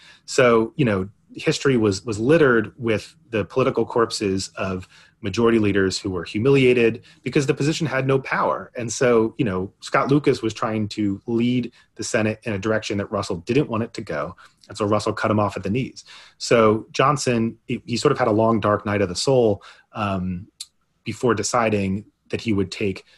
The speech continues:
the majority leader's position. Um, but Russell didn't want it 'cause it wasn't powerful. And so, but it was only with his backing that Johnson was able to get it.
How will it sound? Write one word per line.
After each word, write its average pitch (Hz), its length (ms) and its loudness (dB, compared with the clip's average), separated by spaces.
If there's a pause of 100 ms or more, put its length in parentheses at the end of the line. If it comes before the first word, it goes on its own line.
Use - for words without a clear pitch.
(480)
the 107 60 -4
majority 98 340 2
leader's 90 240 -4
position. 101 540 -6 (340)
Um, 90 260 -4
but 101 140 -2
Russell 135 220 2
didn't 123 220 4
want 156 180 6
it 135 180 -2
'cause 110 100 -4
it 107 60 4
wasn't 110 300 0
powerful. 98 640 -2
And 110 120 -6
so, 101 400 0 (120)
but 113 100 2
it - 20 2
was 104 140 0
only 135 220 2
with 120 140 2
his 104 180 -2
backing 95 580 -4 (300)
that - 80 -10
Johnson 101 260 0
was 92 120 -4
able 90 180 -4
to 87 80 -10
get 85 180 -6
it. - 160 -8